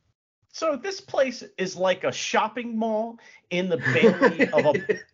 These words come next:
Speaker 1: of a bomb shelter. That's what it looks like. And there's, like, these escalators, but you can't go down them during the show,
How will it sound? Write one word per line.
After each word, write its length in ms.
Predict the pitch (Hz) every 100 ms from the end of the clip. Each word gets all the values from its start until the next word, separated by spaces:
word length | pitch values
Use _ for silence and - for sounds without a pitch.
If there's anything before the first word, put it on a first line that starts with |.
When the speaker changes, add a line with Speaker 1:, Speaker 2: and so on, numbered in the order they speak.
| _ _ -
Speaker 1:
of 160 | 165 160
a 80 |
bomb 480 | 123 104 165 165 151
shelter. 540 | 131 - 127 113 110 107
That's 260 | 147 170
what 120 | 262
it 60 | 220
looks 280 | 202 196 -
like. 260 | 151 113 - _ _
And 140 | - 190
there's, 240 | 208 196
like, 160 | 240 208
these 200 | 208 185 -
escalators, 920 | 247 - 277 226 196 170 147 113 - - _ -
but 120 | 254
you 120 | 247
can't 280 | 233 277 233
go 100 | 254
down 300 | 220 254 277
them 100 | 240
during 240 | 202 208 180
the 60 | 170
show, 440 | - 214 151 -